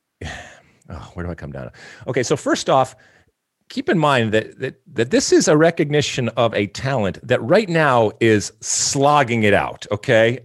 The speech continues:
I mean, you're not con-, you're not gonna confuse Barnsley with Barcelona, okay? <laughs> You know, by any stretch of the imagination, right? And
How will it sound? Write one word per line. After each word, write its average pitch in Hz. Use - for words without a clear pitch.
I 117
mean, 120
you're 151
not 208
con-, 160
you're 151
not 220
gonna 175
confuse 135
Barnsley 113
with 95
Barcelona, 107
okay? 120
<laughs> 359
You 190
know, 165
by 160
any 160
stretch 139
of -
the 120
imagination, 107
right? 151
And 151